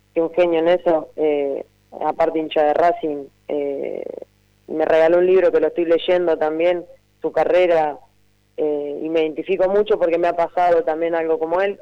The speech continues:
Eh, pero no, no, no, la verdad que muy contenta. Lo, el cantar lo hago de hobby,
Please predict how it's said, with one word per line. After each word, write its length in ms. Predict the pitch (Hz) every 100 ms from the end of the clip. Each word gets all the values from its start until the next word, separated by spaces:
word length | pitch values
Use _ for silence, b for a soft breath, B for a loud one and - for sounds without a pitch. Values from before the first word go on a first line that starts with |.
| - _ _ _ _ -
Eh, 440 | 165 160 151 147 170
pero 180 | 170
no, 300 | 175 202 196
no, 200 | 185 185
no, 180 | 180 170
la 120 | 156
verdad 220 | 151 175 190
que 80 | 180
muy 220 | 185 185
contenta. 760 | 175 165 196 202 196 190 180 -
Lo, 480 | 147 156 160 160 151
el 120 | 165
cantar 380 | 165 170 170 208
lo 80 | 196
hago 180 | 185 175
de 80 | 165
hobby, 400 | 202 208 185